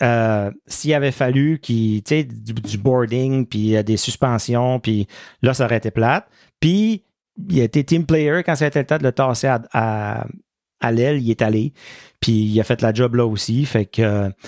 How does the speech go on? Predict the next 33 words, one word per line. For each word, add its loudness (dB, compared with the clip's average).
non, 2
moi, 2
moi, 0
je -6
suis, 0
euh, 0
je -8
suis -12
agréablement 0
surpris. 0
Au 0
cercle -2
des -2
mises 4
en 2
jeu, 0
ça 0
va -4
quand 0
même -4
pas 0
pire. -2
Tu -12
sais, 0
il, -2
je -6
pense 0
pas 0
qu'il -10
va 2
gagner 0
le, 2
le, -2